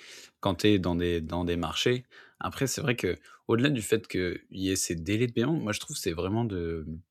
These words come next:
bah, qu'est-ce que, qu'est-ce qui fait que tu, tu payes, par exemple, à quatre-vingt-dix jours, tu vois ? Je veux dire, heu, tout le monde est conscient un peu de, de ce, de ce sujet-là, de,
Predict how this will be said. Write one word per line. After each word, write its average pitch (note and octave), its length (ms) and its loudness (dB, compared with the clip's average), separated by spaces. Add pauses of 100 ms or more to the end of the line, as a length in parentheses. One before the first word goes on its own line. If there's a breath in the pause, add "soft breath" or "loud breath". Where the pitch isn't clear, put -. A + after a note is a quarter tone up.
(540)
bah, F#2 200 4 (840)
qu'est-ce D3 200 0
que, G#2+ 280 0
qu'est-ce - 240 -2
qui A2+ 120 -2
fait C#3 200 2
que F#2 400 2
tu, F2+ 460 -4
tu - 200 -12
payes, G#2 220 8
par F2 140 4
exemple, G2 280 -2
à F2 60 0
quatre-vingt-dix G2 640 -2
jours, B2 160 -4
tu - 120 -2
vois ? F2+ 100 -2 (460)
Je F#2+ 140 -2
veux F#2 60 0
dire, F#2+ 240 -2
heu, F2+ 300 0
tout B2 120 2
le B2 60 4
monde A#2+ 140 4
est G2+ 80 6
conscient A2+ 480 0
un G2 100 2
peu A2 160 0
de, F2+ 360 2
de F#2 200 -2
ce, F2 560 -2 (360 loud breath)
de G2+ 80 0
ce F#2+ 200 0
sujet-là, A2 720 2
de, F2+ 460 -2